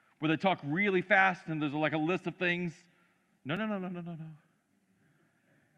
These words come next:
He says, "Let everything, all inclusive, everything that comes out of your mouth, every word that comes out of your mouth." Why? Because what comes out of your mouth begins in your heart.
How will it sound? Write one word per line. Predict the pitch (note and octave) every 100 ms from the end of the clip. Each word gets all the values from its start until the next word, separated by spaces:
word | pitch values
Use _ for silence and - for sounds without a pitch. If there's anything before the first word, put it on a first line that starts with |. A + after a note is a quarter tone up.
| _
He | -
says, | F#3 D#3+
"Let | F#3 F#3+
everything, | F3 F#3+ D3+ D#3+ - C3+ -
all | D#3+ G3+ G3+
inclusive, | E3+ - F#3 G3+ D3+ C3
everything | E3 A3+ A#3+
that | G3 F3
comes | F3 -
out | F3 G3
of | F#3
your | E3+
mouth, | E3 C#3+
every | D#3 D3 D3
word | B2+ E3 A3+ A#3+
that |
comes | G3 F3+
out | F3+
of | E3+
your | D#3+
mouth." | C#3
Why? | D3 F#3 D#3+ - - -
Because | E3 D#3+
what | E3
comes | - G3 G3
out | F3
of | E3+
your | D#3+
mouth | G3 F#3+
begins | - C3 D3+
in | B2 B2+
your | B2
heart. | - D3+ G#2 F2+